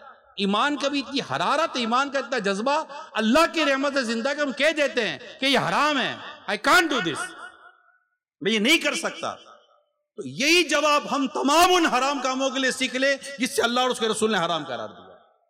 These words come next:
ایک principle یاد کر لیں، بس، میں نہیں کر سکتا۔ Why? I am Muslim، میں مسلمان ہوں، میں مسلمان ہوں۔ ایمان الحمدللہ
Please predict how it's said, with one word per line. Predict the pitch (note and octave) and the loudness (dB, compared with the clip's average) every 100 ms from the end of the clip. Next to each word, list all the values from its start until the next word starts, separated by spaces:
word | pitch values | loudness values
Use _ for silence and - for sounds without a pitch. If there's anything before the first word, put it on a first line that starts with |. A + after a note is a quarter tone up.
| _ | _
ایک | C#4 D#4 - | -6 -4 -2
principle | E4 - E4 C#4+ A#3+ | -2 0 -2 -2 -2
یاد | F3+ D#3 - | -2 -4 -8
کر | A#2+ | -14
لیں، | A2 | -8
بس، | G#3 B3 - A#3+ - B3 - _ _ _ _ - | -4 -4 -4 -16 -16 -20 -20 _ _ _ _ -4
میں | B3+ | -2
نہیں | C4 A#3+ | 0 -2
کر | F#3+ D#3+ | -2 -6
سکتا۔ | - B2+ - F2+ _ _ E3+ | -8 -14 -14 -20 _ _ 0
Why? | C4+ D4 C#4 D4 - - F3 | 0 0 -6 -14 -16 -10 -6
I | |
am | F#3 | -6
Muslim، | E3+ - A2 F2 _ _ _ _ _ _ _ _ F#3 | -8 -12 -18 -20 _ _ _ _ _ _ _ _ -6
میں | C4+ | -4
مسلمان | A3+ - B2+ G#2 F#2 E2 | -4 -8 -10 -12 -18 -20
ہوں، | _ _ _ _ _ | _ _ _ _ _
میں | A#3 | -8
مسلمان | C4+ C4 D4+ C#4+ C#4 C#4 | -4 -2 -2 -2 -4 -4
ہوں۔ | A#3 | -4
ایمان | A3+ A#3 D4 D#4 | -2 0 0 0
الحمدللہ | C#4+ - C#4+ C#4 C4+ C4 B3+ C4 | -2 -4 -4 -2 -2 -2 0 0